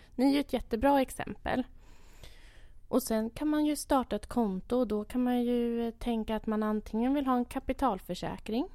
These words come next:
Eh, och det är ju en form av försäkring också. Eller så kan man ju ha ett I S K-konto. Eh, båda schablonbeskattas, så man behöver inte ha ont i magen när deklarationen kommer, vilket är skönt.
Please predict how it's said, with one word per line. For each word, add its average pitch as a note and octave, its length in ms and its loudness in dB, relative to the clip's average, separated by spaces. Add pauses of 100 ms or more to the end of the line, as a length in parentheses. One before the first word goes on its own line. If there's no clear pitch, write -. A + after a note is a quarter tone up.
(320)
Eh, A#3 480 2
och G#3 60 -4
det G#3 140 -4
är G#3+ 80 2
ju A#3+ 100 4
en B3+ 120 2
form A3 260 2
av G#3+ 80 0
försäkring A3+ 800 -2
också. - 580 -4 (480)
Eller A3+ 260 4
så A#3 140 2
kan B3 220 2
man B3 100 4
ju A#3 60 2
ha A3+ 220 4
ett - 180 -6
I A3+ 260 0
S G3 220 -4
K-konto. F#3+ 1200 -2 (600)
Eh, G#3+ 240 -2 (140)
båda A#3 400 4
schablonbeskattas, A#3+ 1080 0
så - 80 -4
man G#3+ 160 2
behöver G#3 180 2
inte A3 360 0
ha A#3 60 4
ont A#3+ 240 2
i A#3+ 40 0
magen G#3+ 400 2
när G#3+ 60 0
deklarationen G#3 800 -2
kommer, A#3 440 -2
vilket B3 340 -4
är A#3+ 60 -4
skönt. A#3+ 540 -2